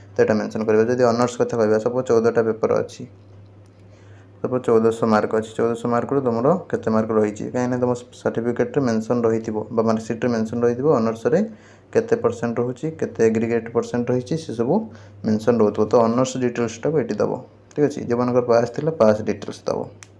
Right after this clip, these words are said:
ସଂସ୍କୃତ ପାସ୍ ରଖିକି ଯେଉଁମାନେ ପି ଜି କରିବାକୁ ଚାହୁଁଛ, ତାହେଲେ ଏଇ ଡିଟେଲ୍ସଟା ଫିଲ୍ କରିବ। ଯେଉଁମାନେ ସଂସ୍କୃତ ପ୍ଲସ୍ ଥ୍ରୀରେ ସଂସ୍କୃତ ଅନର୍ସ ଥିଲା, ସେମାନେ ଏଇ ଫାଷ୍ଟ ଲାଇନ୍ଟା କେବଳ ଫିଲ୍ଅପ୍ କରିବ।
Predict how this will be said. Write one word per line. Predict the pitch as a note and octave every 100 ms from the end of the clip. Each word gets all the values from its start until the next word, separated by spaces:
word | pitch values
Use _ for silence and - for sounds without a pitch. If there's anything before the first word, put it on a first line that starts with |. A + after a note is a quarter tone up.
| - - - -
ସଂସ୍କୃତ | A2+ - A#2
ପାସ୍ | A2+ A#2 A#2+ A#2+
ରଖିକି | A#2 A#2 A#2+
ଯେଉଁମାନେ | A#2 A#2 A2+
ପି | A2+
ଜି | A2 A2
କରିବାକୁ | A2+ A2+ A2
ଚାହୁଁଛ, | G#2 G#2
ତାହେଲେ | A2 A#2+ A#2+
ଏଇ |
ଡିଟେଲ୍ସଟା | A#2+ B2 C3 B2 C3
ଫିଲ୍ | C#3 C#3
କରିବ। | C#3+ F#3+ A#3 - - -
ଯେଉଁମାନେ | B2+ B2 B2+
ସଂସ୍କୃତ | A#2 A2 A#2 A2
ପ୍ଲସ୍ | A#2 -
ଥ୍ରୀରେ | C3+ C3
ସଂସ୍କୃତ | D3 A2+ A2 B2+
ଅନର୍ସ | A#2 G#2+ B2 A#2+
ଥିଲା, | - G2 - - - -
ସେମାନେ | A#2+ C3 B2+
ଏଇ | A#2
ଫାଷ୍ଟ | - G#2 G#2 G2+
ଲାଇନ୍ଟା | G#2+ G#2+
କେବଳ | B2 G2+ A2
ଫିଲ୍ଅପ୍ | - F#2 -
କରିବ। | -